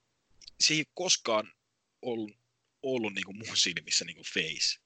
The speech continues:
Et se olisi niinku täydellinen tällainen heel,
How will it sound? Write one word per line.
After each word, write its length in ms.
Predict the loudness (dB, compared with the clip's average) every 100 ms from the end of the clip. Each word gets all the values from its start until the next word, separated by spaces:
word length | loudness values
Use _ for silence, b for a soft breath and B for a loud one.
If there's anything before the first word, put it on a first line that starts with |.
| -8
Et 100 | 0
se 180 | 2 2
olisi 220 | 0 0
niinku 120 | -2 6
täydellinen 540 | 6 8 4 2 2
tällainen 540 | 2 2 4 0 -2 -16 _ _ _ _ _ _ _ _ _ _ _ _ 0 2
heel, 420 | 4 2 -2